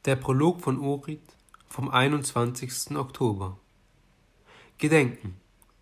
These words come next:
Der gottgeweihte Hilarion der Große. Wie eine Rose, die unter Dornen wächst, wurde dieser große Heilige von heidnischen Eltern im Dorf Tabata in der Nähe von Gaza in Palästina geboren.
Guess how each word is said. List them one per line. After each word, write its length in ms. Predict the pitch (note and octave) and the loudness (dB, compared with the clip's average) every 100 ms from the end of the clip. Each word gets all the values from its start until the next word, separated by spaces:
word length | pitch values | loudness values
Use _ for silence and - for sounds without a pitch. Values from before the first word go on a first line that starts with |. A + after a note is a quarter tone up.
| _ _ - - - | _ _ -20 -20 -2
Der 100 | C3 | 2
gottgeweihte 720 | B2+ E3+ E3+ D3 C3+ D3 - | 6 4 4 0 4 4 2
Hilarion 720 | B2+ B2+ C#3 C#3+ D3 D3 C#3+ C3+ | 2 6 6 6 2 -2 -4 -4
der 120 | C3+ | -4
Große. 480 | - C3 G#2+ - G2+ - _ _ _ _ _ - _ _ - | 0 0 0 -4 -10 -16 _ _ _ _ _ -20 _ _ -4
Wie 280 | B2 D#3+ | 2 4
eine 220 | E3+ E3 C#3 | 6 6 4
Rose, 580 | B2+ D3 D3+ D3 D3 D3 _ _ - | 4 2 2 -2 -8 -12 _ _ -4
die 80 | D3 | 0
unter 280 | D#3+ E3+ D#3+ | 4 4 4
Dornen 400 | C3 C#3 D3+ C3 | 6 8 8 4
wächst, 480 | B2+ C3 - - - _ _ | 2 0 -8 -16 -20 _ _
wurde 260 | B2 D#3 D3 | 2 4 4
dieser 380 | B2 E3 F3 | 2 2 2
große 540 | D#3+ - D#3+ E3 C#3 A#2+ | 2 4 4 4 0 2
Heilige 500 | C3 C#3+ C#3+ C#3 C#3 - - - | 4 4 0 -2 -4 -10 -20 -4
von 260 | C#3 B2 | 2 2
heidnischen 540 | B2 D#3 D#3+ - - C3+ | 4 4 2 -6 -4 -2
Eltern 520 | C3 C#3 C#3+ C3+ C#3+ - | 0 0 -2 -6 -6 0
im 100 | B2+ | 4
Dorf 440 | C3 C#3+ D3 - | 6 6 2 -6
Tabata 680 | - B2+ B2+ B2+ C3 C#3+ D#3+ - _ - - | 0 2 2 4 4 4 0 -10 _ -20 -8
in 100 | C3+ | 0
der 120 | C#3 | 4
Nähe 280 | C3+ C#3 D#3+ | 6 6 6
von 220 | E3 C#3+ | 4 2
Gaza 500 | B2+ B2+ C#3 C#3 C#3 - | 6 6 6 2 -4 -4
in 160 | C3 B2 | -6 -2
Palästina 580 | B2+ B2 - - C3+ | 2 0 0 0 0
geboren. 540 | C3 C3+ B2+ G#2+ G2 | 2 0 0 -2 -4